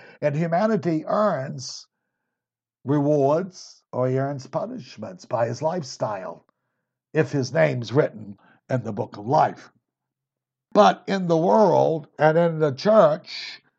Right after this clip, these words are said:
the man is given the higher authority. Apostles, teachers,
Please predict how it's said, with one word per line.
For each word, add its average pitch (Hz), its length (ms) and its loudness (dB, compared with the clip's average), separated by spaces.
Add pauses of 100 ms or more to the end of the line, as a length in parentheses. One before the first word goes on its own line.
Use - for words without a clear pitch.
(280)
the 151 80 -2
man 170 400 0
is 143 220 -4
given 147 460 -2 (200)
the 139 240 -2
higher 131 640 2
authority. 113 800 0 (460)
Apostles, 165 840 2
teachers, 170 880 -2